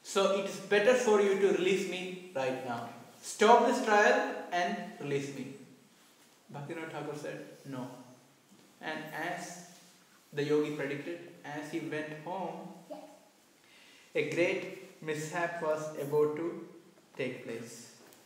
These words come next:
That was Bhaktivinoda Thakur's daughter, seven-year-old daughter, Kadambini, she fell sick.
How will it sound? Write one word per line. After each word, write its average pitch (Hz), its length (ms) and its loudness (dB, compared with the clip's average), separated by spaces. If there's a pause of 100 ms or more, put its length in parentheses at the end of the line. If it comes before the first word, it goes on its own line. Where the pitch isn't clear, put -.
(300)
That 135 220 0
was 143 180 -2 (720)
Bhaktivinoda 147 480 -6
Thakur's 151 340 -2 (140)
daughter, 160 340 0
seven-year-old 160 640 -2
daughter, 143 380 -2
Kadambini, 151 680 -6 (600)
she - 220 -8
fell 151 360 -6 (420)
sick. - 400 -12